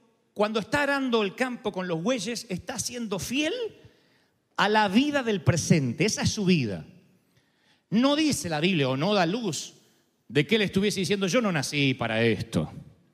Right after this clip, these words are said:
Yo no sé qué hago con unos bueyes cuando mi, mi futuro es profético". Él estaba siendo fiel con sus bueyes y arando la tierra. O sea que su tarjeta de negocios decía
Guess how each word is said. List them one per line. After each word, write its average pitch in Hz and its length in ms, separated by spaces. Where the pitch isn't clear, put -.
Yo 202 140
no 208 100
sé 233 220
qué 208 100
hago 170 160
con 143 120
unos 160 160
bueyes 170 320
cuando 151 240
mi, 170 180
mi 156 200
futuro 226 320
es - 60
profético". - 680
Él 359 260
estaba 247 320
siendo 208 360
fiel 139 640
con 160 160
sus 196 140
bueyes 302 540
y 180 120
arando 240 320
la 190 140
tierra. 135 340
O 220 40
sea 277 180
que 294 140
su 294 380
tarjeta 311 520
de 196 80
negocios 175 840
decía 254 580